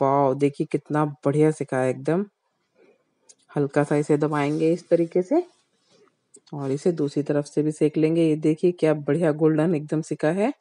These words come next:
हल्का हल्का इसे दबाते रहेंगे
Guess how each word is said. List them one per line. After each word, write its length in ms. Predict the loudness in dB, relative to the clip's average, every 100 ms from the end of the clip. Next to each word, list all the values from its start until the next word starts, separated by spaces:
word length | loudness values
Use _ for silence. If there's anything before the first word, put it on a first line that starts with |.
| _ _ _ _ _ _ _ _ _ _ _ _ _ _ _ _ _ _ _ _ _ _ _ _ _ _ _ _ _ _ _ _
हल्का 260 | -8 -6 -6
हल्का 260 | -6 -2
इसे 220 | -2 -2 -4
दबाते 420 | -2 -2 0 0
रहेंगे 380 | 0 0 0